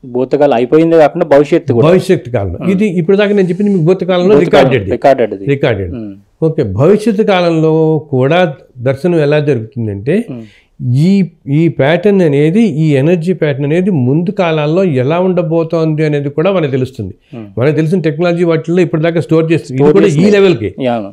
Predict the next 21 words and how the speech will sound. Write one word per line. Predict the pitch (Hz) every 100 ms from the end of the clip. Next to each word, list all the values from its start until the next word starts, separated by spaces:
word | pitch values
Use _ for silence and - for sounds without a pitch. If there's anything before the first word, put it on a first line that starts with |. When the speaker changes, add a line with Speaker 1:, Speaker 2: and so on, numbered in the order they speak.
| 143
Speaker 2:
ఈ | 139
లెవెల్‌కి. | 160 143 107 90 - - _ -
అదే | 160
మనం | 170 139 123 101
మనిషి | 120 143 160 123 151 190 _ _ _ _ _
ఎక్కడో | 110 - 160 165 180 190
దూరంగా | 151 165 165 170 156 151 165 160
కొన్ని | 139 127 120 110 107 104 110 101 87 _ _ _ _ _ _ _ _ - _
కోట్ల | 120 131 170
కిలోమీటర్ల | 143 147 147 147
దూరంలో, | 131 139 143 139 143 131 131 - _ _ _ 131
మైళ్ళ | 131 135
దూరంలో | 131 131 135 139
ఉండే | 131 127 135 131
చంద్రుడిని | 120 131 139 147 151 147 147 143 143 131 131 147 156
సంబంధించినవన్నీ | 147 143 147 135 147 147
తెలుసుకోగలుగుతున్నాడు | 123 120 165 139 135 139 123 107
కానీ | 107 151 196 113 - _ _ _ 95
just | 104 131 - 180
నేల | 120 147 196
కింద | 202 170 175